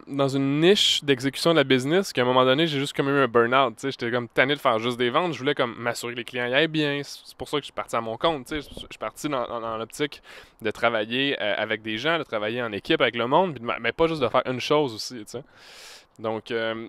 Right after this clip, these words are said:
ce concept-là a pris le bord assez rapidement. Euh,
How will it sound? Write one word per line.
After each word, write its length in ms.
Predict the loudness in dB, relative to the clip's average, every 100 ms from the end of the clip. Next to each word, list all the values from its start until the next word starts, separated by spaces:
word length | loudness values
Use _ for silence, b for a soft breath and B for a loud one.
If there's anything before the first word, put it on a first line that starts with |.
| -14
ce 180 | -12 -8
concept-là 380 | -4 0 2 2
a 80 | 0
pris 160 | -2
le 60 | 4
bord 220 | 6 6
assez 200 | 2 0
rapidement. 540 | 0 -2 -4 -4 -6 -8 b b b _ _ -20 B B B
Euh, 500 | -4 -2 -2 -2 -8